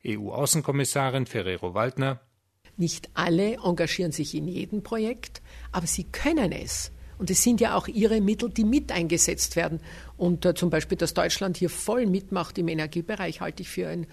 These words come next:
Speaker 2: ein sehr gutes Beispiel.
Speaker 1: Solarenergie aus der Sahara für Europa. Ein Plan mit vierhundert Milliarden Euro Investitionen bis zweitausendfünfzig liegt in der Schublade.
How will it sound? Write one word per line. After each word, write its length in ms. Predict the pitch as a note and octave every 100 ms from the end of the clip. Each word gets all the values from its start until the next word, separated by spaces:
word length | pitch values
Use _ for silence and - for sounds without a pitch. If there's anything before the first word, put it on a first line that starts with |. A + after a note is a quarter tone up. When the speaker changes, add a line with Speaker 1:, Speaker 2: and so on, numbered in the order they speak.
| -
Speaker 2:
ein 140 | - D#3
sehr 160 | F3+
gutes 320 | F3 F3 F3 -
Beispiel. 420 | C3+ - E3 D3 _ _ _ _
Speaker 1:
Solarenergie 880 | C#3 C#3 C3+ C#3+ F#3 C#3 A#2 G#2+ A#2+
aus 220 | G#2 G2+ -
der 160 | G2+
Sahara 560 | G2+ F#2+ A#2 C#3 B2 A#2
für 240 | - G2
Europa. 600 | A2+ A2+ C3 B2 A#2+ A2 - - _
Ein 220 | C#3+ B2+
Plan 340 | - D3+ D3+ C#3
mit 160 | G#2
vierhundert 720 | - - F3+ C3 B2 G#2 - A2
Milliarden 640 | G2 G2 A2+ B2 A2 A2+
Euro 340 | C3 C3 A#2+
Investitionen 960 | A2 G#2+ - - A2 - D3+ D#3+ C#3+ G2+
bis 260 | G2+ -
zweitausendfünfzig 1200 | - - G2 G#2+ F#2+ G2 - C#3+ - - A#2+ - _ -
liegt 400 | B2 A2+ - A2+
in 100 | G2+
der 140 | C3
Schublade. 600 | - D3+ - A2+ F#2+